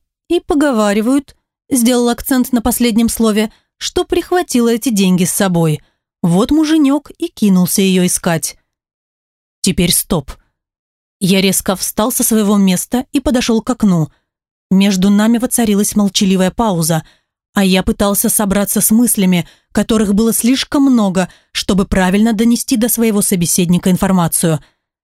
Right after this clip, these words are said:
Даже если там лимон зеленых, хотя бы на минуточку задумайся, сколько это наличными? А ты утверждаешь, что там намного больше. Вопрос.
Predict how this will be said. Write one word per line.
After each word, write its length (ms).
Даже 380
если 460
там 400
лимон 440
зеленых, 600
хотя 300
бы 100
на 80
минуточку 520
задумайся, 680
сколько 400
это 140
наличными? 720
А 100
ты 120
утверждаешь, 760
что 220
там 220
намного 340
больше. 540
Вопрос. 560